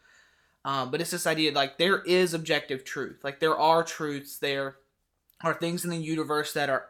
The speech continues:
absolute, but you can't know it. So your goal as a human is to try and find it. Our goal as human beings collectively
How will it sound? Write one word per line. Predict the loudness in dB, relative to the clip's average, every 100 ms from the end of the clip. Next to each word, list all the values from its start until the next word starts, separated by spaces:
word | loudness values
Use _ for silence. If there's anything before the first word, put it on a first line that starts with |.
| 2
absolute, | 6 6 2 -4 -2 -2 -4 -12 _ _ _ _ _ -20 -4
but | 6 8 8
you | 0
can't | -4 0 0 -2
know | -6
it. | -6 -14 -20 _ _ _ -20 -12
So | -6
your | -2 6 8 6
goal | 4 2 4 2 0
as | -2 -2
a |
human | -4 -4 0 0 -2 0
is | 0 0 -2
to | -8 -8
try | -4 2 4 4
and | 2 -6
find | -16 -2 6 6 4 -6
it. | -14 -10 2
Our | 6 6
goal | 6 6 6 4
as | -2
human | -4 -4 -4
beings | -4 -4 -4 -6 -10
collectively | -8 -4 0 2 2 0 -6 -6 -6 -6 -6 -10